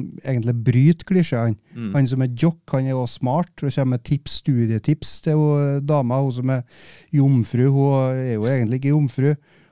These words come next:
Speaker 1: og hun blonde som skal være dum, hun er egentlig, ja, altså hun studerer til å bli lege, et eller annet sånt der.
Speaker 2: Mm.
Speaker 1: Så alle er egentlig det motsatte av det som klisjeene, eh,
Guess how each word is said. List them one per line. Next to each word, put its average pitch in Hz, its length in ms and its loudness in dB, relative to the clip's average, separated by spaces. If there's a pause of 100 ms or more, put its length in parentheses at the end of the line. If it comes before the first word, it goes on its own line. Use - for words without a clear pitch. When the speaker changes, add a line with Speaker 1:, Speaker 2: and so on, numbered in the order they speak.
(120)
Speaker 1:
og 143 80 -2
hun 131 260 2
blonde 135 520 2 (100)
som 156 240 0
skal 156 300 -2
være 139 160 0 (100)
dum, 143 320 2
hun 143 240 2
er 127 220 -2
egentlig, 113 400 -4 (420)
ja, - 80 -16 (180)
altså 123 220 -2
hun 120 80 0
studerer 123 380 -2
til 113 80 -10
å - 20 -2
bli 127 80 -2
lege, 135 320 -2
et 139 240 -2
eller 143 140 0
annet 120 100 -2
sånt 120 240 -4
der. 135 240 -2 (160)
Speaker 2:
Mm. 110 160 -6 (240)
Speaker 1:
Så - 80 -20
alle 151 300 0 (680)
er 131 440 -4
egentlig 113 340 -2
det 127 80 2
motsatte 113 560 -4
av 120 180 -2
det 113 240 0
som 120 280 -2 (580)
klisjeene, 117 800 -2 (160)
eh, - 80 -10